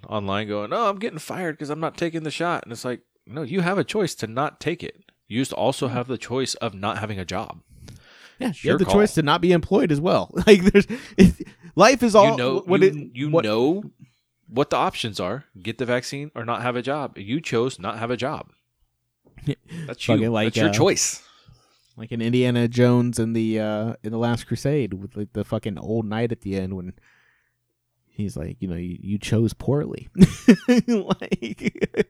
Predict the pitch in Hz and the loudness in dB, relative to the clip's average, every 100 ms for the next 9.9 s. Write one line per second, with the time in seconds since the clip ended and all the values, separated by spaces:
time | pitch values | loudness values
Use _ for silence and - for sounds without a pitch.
0 | - - - - _ _ _ _ - - | -6 -10 -8 -10 _ _ _ _ -20 -20
1 | _ 220 226 226 175 127 131 143 127 131 | _ -18 -18 -16 -12 -6 4 6 8 6
2 | 147 - 90 - 120 117 117 - 120 - | 4 2 -10 2 4 6 2 -4 -18 -14
3 | - 151 - 123 117 110 131 165 120 127 | 2 4 6 2 2 0 4 4 4 -4
4 | - 214 - 165 202 190 - 190 175 151 | 6 6 8 2 2 -4 -2 -4 -4 -4
5 | 147 - 135 135 139 139 151 151 160 160 | -6 -6 -6 0 0 2 2 2 2 2
6 | 143 151 151 143 131 117 107 - 120 127 | 4 6 8 8 8 4 2 -2 -8 -6
7 | 113 113 117 110 107 117 110 120 190 190 | -4 -2 -4 -6 -4 -2 -2 -2 -2 0
8 | 190 190 175 190 185 - 208 165 117 - | 2 0 0 0 -2 0 2 2 -2 -6
9 | 113 135 131 127 113 - 120 110 | -10 -8 -8 -6 -6 -6 -4 -4